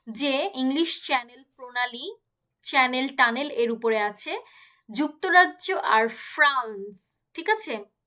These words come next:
যুক্তরাজ্য আর ফ্রান্স, মানে ডোভার, ডোভার প্রণালীও বলা যায়, এটা ডোভার প্রণালীতে ছিল যেটা ইংলিশ চ্যানেল, যুক্তরাজ্য আর ফ্রান্সকে পৃথক করছে, কিন্তু এখানের এই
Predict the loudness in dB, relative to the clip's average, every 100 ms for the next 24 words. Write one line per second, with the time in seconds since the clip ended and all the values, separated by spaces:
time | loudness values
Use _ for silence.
0 | -12 -6 -6 -4 4 6 6 2 -10 -2
1 | 0 0 -2 -6 2 4 4 2 _ _
2 | -6 4 4 4 -2 -4 -2 0 4 6
3 | 8 6 4 _ _ _ -14 -6 2 4
4 | 6 4 2 -2 0 2 2 0 0 -2
5 | -6 -6 0 2 4 2 2 -2 -2 -4
6 | -8 -12 _ _ _ -20 _ -4 -4 -4
7 | -6 0 2 2 2 2 2 0 -4 -4
8 | -6 -6 -4 -2 -4 -6 _ -8 -8 -6
9 | -2 0 0 -2 -4 -6 -2 0 0 -2
10 | -6 -8 -8 -6 -6 -6 -8 -10 -8 -6
11 | -8 -8 -10 -8 -6 -6 -4 -4 -4 -4
12 | -2 -2